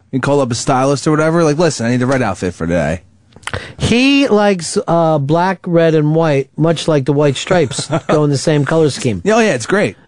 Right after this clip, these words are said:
Speaker 2: Now, it is, uh, the best thing that you're doing with a logo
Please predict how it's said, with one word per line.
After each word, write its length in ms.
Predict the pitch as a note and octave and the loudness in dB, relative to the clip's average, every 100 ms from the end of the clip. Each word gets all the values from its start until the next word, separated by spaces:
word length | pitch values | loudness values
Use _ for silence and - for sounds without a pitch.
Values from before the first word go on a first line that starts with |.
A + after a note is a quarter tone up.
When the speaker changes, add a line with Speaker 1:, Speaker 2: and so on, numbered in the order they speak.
| - | -2
Speaker 2:
Now, 360 | E3 F3+ E3+ F3 - | 0 2 0 -2 -2
it 160 | F#3 | 0
is, 640 | A#3+ C#4+ B3+ A3+ F#3 - - - - - - - - - - | 2 2 2 -2 -6 -10 -12 -12 -14 -20 -20 -20 -20 -14 -2
uh, 520 | F3 F3 F3 E3+ E3+ _ | 2 4 4 2 0 _
the 260 | D#3 D3+ D#3+ | -2 2 2
best 360 | C#3+ F#3 E3+ - | 2 0 0 0
thing 140 | F3 | 2
that 100 | E3+ | 2
you're 140 | D#3+ | 0
doing 340 | D#3 E3+ D#3+ D3 | 2 2 2 2
with 100 | C#3 | 2
a 40 | |
logo 580 | C#3 D3+ D3+ C3 A#2+ | 2 2 2 0 0